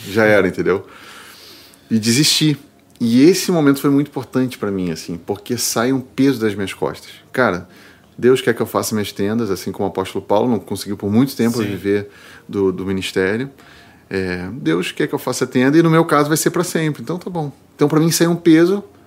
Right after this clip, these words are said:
Speaker 1: tipo, é um sonho que, que morreu.
Speaker 2: Tu entendeu naquele momento que era isso?
Speaker 1: Era isso. Deus não quer isso pra mim. E amém. Então Deus é soberano, eu não questionei isso.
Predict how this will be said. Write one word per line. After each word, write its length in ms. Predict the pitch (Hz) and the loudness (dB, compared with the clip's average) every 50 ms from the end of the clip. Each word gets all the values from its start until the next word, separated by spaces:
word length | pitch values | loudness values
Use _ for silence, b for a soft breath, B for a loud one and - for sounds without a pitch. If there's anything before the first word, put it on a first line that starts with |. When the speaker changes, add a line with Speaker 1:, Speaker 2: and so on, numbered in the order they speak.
| b b b | b b b
Speaker 1:
tipo, 180 | - - - 139 | -10 -6 0 2
é 40 | 147 | 4
um 80 | 139 135 | 4 4
sonho 400 | 135 - 139 139 139 135 131 123 | 2 2 4 4 6 6 4 2
que, 280 | - - 123 117 113 107 | 0 0 0 0 0 0
que 100 | - 117 | -2 0
morreu. 420 | 127 135 127 120 127 143 180 233 | 2 4 6 8 8 8 6 4
Speaker 2:
Tu 140 | 226 - 151 | -2 -4 -8
entendeu 480 | 151 143 - 165 160 156 147 160 180 185 | -6 -2 0 0 0 2 4 4 4 4
naquele 260 | 190 175 185 175 170 | 4 2 2 0 0
momento 320 | 170 160 156 165 170 165 | 0 -2 -4 -4 -6 -4
que 80 | 165 190 | -4 -4
era 140 | 180 180 180 | -2 -2 -2
isso? 340 | 170 160 170 - - - - - | -2 -4 -6 -8 -12 -12 -12 -8
Speaker 1:
Era 140 | - 285 330 | -2 2 4
isso. 360 | 311 302 285 - - - 101 - - - | 4 4 4 2 -2 -8 -12 -14 -14 -6
Deus 300 | - 120 135 147 151 143 | -2 0 0 0 0 -2
não 120 | 151 165 | -4 -6
quer 340 | 170 - 151 151 160 156 151 - - - | -4 -2 -2 -2 -2 -4 -6 -10 -6 -4
isso 260 | 123 117 - - 107 | -4 -4 -4 -6 -8
pra 140 | - 110 107 | -6 -6 -4
mim. 220 | 104 90 80 80 - - - - - | -4 -4 -6 -8 -12 -18 -18 -10 -6
E 260 | 120 131 147 180 185 185 - - | -4 -4 -4 -4 -6 -6 -4 -2
amém. 340 | 156 190 196 175 185 190 - B B B B B B B B B B B B | -2 0 0 -2 -4 -6 -10 B B B B B B B B B B B B
Então 180 | - 101 98 98 | -4 -2 0 2
Deus 160 | 95 107 113 | 2 0 0
é 40 | 123 | -2
soberano, 680 | 117 - 120 104 104 95 92 92 98 117 131 135 120 | -4 -6 -4 0 0 0 0 0 -2 -2 -2 0 0
eu 120 | 107 98 95 | 0 0 0
não 140 | 98 95 92 | -2 -4 -6
questionei 580 | - - 127 120 - - - 113 110 110 117 135 | -2 0 0 0 2 2 0 2 2 2 2 2
isso. 460 | 131 117 113 139 139 - - 170 147 | 2 2 0 0 -2 -4 -8 -10 -12